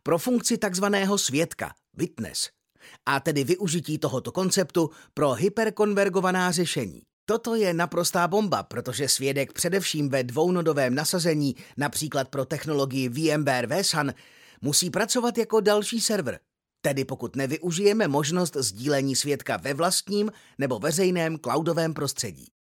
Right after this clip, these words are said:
Popisovaným způsobem pro vás dokážeme postavit vysoce dostupné hyperkonvergované řešení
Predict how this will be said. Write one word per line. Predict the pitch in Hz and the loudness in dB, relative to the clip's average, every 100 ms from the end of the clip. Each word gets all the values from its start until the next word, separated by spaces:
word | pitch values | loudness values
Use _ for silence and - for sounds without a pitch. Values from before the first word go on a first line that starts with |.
| _ - | _ -2
Popisovaným | 139 247 247 247 233 196 | 0 2 2 4 4 2
způsobem | 156 143 143 165 127 120 | 0 -2 0 2 2 0
pro | 117 123 | 0 0
vás | 127 120 104 | 2 0 -2
dokážeme | 139 151 151 147 135 | -2 0 0 0 -2
postavit | - 135 151 135 135 | -2 -2 0 -2 -2
vysoce | 135 139 143 127 | -2 -2 -2 -2
dostupné | 117 143 156 139 147 139 - - - | 0 0 -2 -2 0 0 -4 -14 -4
hyperkonvergované | 160 160 151 135 147 139 139 131 127 117 107 | -2 0 0 0 0 0 0 0 -2 -2 -4
řešení | 135 - 165 180 202 | -4 -2 0 0 -2